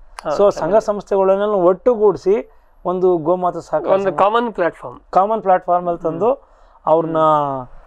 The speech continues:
Speaker 2: ಎಲ್ಲ
Speaker 1: ಇಲ್ಲ, ಅದು ಬಹಳಷ್ಟು ಆಗುತ್ತೆ. ಏನಕ್ಕೆ ಒಂದು ಈ ಉತ್ಪನ್ನಗಳಿಗೆ ಡಿಮ್ಯಾಂಡ್ ಬಹಳ ಇದೆ, ಅದನ್ನ
Speaker 2: ಹೌದು.
Speaker 1: ಬ್ರ್ಯಾಂಡಿಂಗ್ ಮಾಡ್ಬೋದು. ಈಗೆಲ್ಲ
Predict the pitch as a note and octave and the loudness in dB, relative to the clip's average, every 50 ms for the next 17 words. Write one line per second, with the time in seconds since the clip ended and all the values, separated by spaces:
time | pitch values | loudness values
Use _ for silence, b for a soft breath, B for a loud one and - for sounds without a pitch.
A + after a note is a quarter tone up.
0 | b b - D#3+ D#3 F3 G3+ G#3+ A3+ A3+ C#4 B3+ G#3 A#3+ F#3+ G#3 A3+ B3 B3+ B3+ | b b -2 0 2 4 4 4 4 4 2 0 0 0 2 2 4 4 4 2
1 | - - G#3 F#3 E3 C#3 D#3 E3+ F#3+ G#3 G3+ - A3+ G3 F3+ F#3 G3 G#3+ G#3+ A#3+ | 2 2 2 2 2 0 0 0 0 0 -2 -2 -2 0 0 0 0 0 -2 -2
2 | B3 C4 C#4 E4 - _ _ _ _ _ _ _ _ - G#3 F#3+ F#3+ F#3+ F#3 F#3 | 0 0 -2 -4 -6 _ _ _ _ _ _ _ _ -4 -2 -2 0 0 0 -2
3 | F#3 - - C4 B3+ B3 A#3+ A#3+ A#3+ A#3+ A#3+ F#3 E3 F3+ G3+ A#3 A#3 A3 F#3+ F3+ | -2 0 0 0 2 2 0 0 -2 -2 -2 -2 0 2 2 2 2 2 2 4
4 | F3+ F#3 F3 D#3 D3 E3+ G3 F#3+ C3+ C3 B2 F3 D#3+ D#3+ E3+ F#3 G3+ G#3+ G#3 G3 | 4 4 4 2 2 2 2 2 2 2 2 0 2 2 2 2 2 2 2 2
5 | F#3 E3+ D#3+ E3 F#3+ A3 A3 A3 A3+ A#3 | 2 2 0 -4 -6 -6 -4 -4 -2 -2